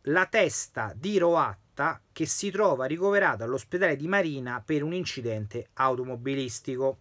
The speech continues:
Per tutti coloro che stanno vedendo questo video e non sanno che tipo di attività, vi suggerisco di andarvi a vedere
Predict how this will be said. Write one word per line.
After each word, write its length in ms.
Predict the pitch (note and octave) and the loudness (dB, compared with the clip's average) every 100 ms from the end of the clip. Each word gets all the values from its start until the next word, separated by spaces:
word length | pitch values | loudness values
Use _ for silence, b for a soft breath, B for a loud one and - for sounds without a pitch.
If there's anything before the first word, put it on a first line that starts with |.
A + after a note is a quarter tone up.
| _ _ _ _ _ | _ _ _ _ _
Per 200 | B2 - | -8 -4
tutti 320 | F3+ - D3 | -6 -4 -4
coloro 500 | C3 C#3 B2+ A2 G#2 | 0 0 0 -4 -8
che 220 | - B2 | -8 -10
stanno 360 | - - B2+ A#2 | -8 -6 -6 -4
vedendo 360 | A2+ B2 A#2 | -4 -4 -6
questo 320 | G2+ G2+ - A2 | -6 -8 -8 -6
video 380 | C3 A2 F#2+ - | -6 -6 -8 -10
e 160 | A2 | -12
non 260 | G#2 G#2+ G#2 | -8 -6 -6
sanno 600 | G#2+ D3+ B2+ G#2+ F#2+ F2 | 0 2 2 -2 -8 -10
che 160 | - G2+ - | -12 -14 -10
tipo 320 | B2+ A2 G2 | -12 -8 -8
di 180 | G#2 A#2 | -4 -6
attività, 640 | G#2 - G2 G2+ C3 F#2 b b b | -6 -10 -10 0 0 0 b b b
vi 100 | B2 | -8
suggerisco 480 | A#2+ B2+ C#3 B2+ A#2 | -8 -2 -2 -2 -4
di 80 | G#2+ | -4
andarvi 300 | A2 B2 A2+ | -2 -2 -2
a 60 | |
vedere 360 | G2+ A2 A#2 | -4 -4 -4